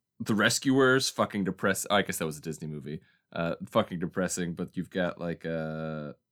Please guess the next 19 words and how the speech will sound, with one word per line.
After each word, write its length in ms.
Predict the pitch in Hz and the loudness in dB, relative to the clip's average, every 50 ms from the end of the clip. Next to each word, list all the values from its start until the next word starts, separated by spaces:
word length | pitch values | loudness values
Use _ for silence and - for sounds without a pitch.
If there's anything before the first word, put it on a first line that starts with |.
| _ _ _ _ - | _ _ _ _ -10
The 80 | - 95 | -2 2
Land 200 | 101 107 123 117 | 6 6 6 4
Before 260 | 113 110 - 120 110 - | 2 -2 2 0 0 0
Time, 560 | - - 113 107 110 113 117 120 120 120 117 _ | 2 0 2 4 4 4 4 2 2 -2 -4 _
Jesus 360 | - - - - - - - | -14 -16 -16 -16 -16 -16 -16
Christ, 540 | - - - 65 64 64 - - - - - | -18 -18 -18 -16 -16 -14 -14 -14 -14 -14 -16
you've 120 | 82 78 | -18 -16
got, 420 | _ 101 95 90 87 85 85 - _ _ _ _ _ _ _ _ _ | _ -2 0 0 0 0 -2 -4 _ _ _ _ _ _ _ _ _
what's 200 | - 87 - - | -10 -10 -10 -6
the 80 | - 90 | -6 -4
one, 280 | 87 85 82 82 82 - - | -2 -2 -2 -2 -4 -6 -8
the 60 | - 82 | -10 -4
big 220 | 92 90 85 - | -2 -2 -2 -2
one? 300 | 87 85 80 80 76 - | -4 -4 -4 -4 -6 -6
Uh, 240 | - 95 101 98 90 - - - | 0 2 4 4 4 2 0 2
oh, 240 | 147 143 127 - _ _ - | 4 4 4 2 _ _ 2
An 120 | 127 139 | 4 4
American 460 | 143 139 147 185 196 185 185 160 135 | 6 8 8 8 8 6 4 0 -2
Tail. 580 | 123 - 151 139 156 165 170 180 208 - - _ | -2 -2 2 4 6 6 6 6 4 2 -2 _